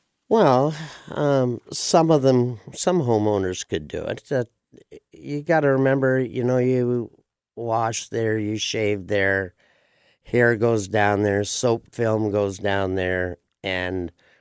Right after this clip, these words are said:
there's two rods that join together in there. And it just starts building up on it till it plugs it off. And if you look underneath your vanity, uh, you'll see a rod coming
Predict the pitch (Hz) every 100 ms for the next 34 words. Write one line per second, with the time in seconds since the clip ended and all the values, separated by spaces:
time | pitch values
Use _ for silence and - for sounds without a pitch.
0 | _ 104 101 - - 139 123 110 120 113
1 | 117 110 98 - 104 101 92 95 _ 107
2 | 104 110 101 101 98 113 113 95 82 90
3 | 76 110 147 _ _ _ _ _ _ _
4 | _ - 117 107 107 101 - 104 - -
5 | - - - 101 95 85 95 95 98 90
6 | 92 135 185 95 78 95 - - 110 98
7 | 98 _ _ - 95 80 98 117 156 95
8 | - - _ _ _ _ _ _ _ _
9 | 117 123 117 - 120 127 135 170 - 160
10 | 147 143 147 147 - 127 120 110 117 117
11 | 117 117 113 113 110 113 110 - _ _
12 | 101 98 98 98 110 117 113 - 131 123
13 | 110 120 107 107 113 104 107 - 117 117
14 | 104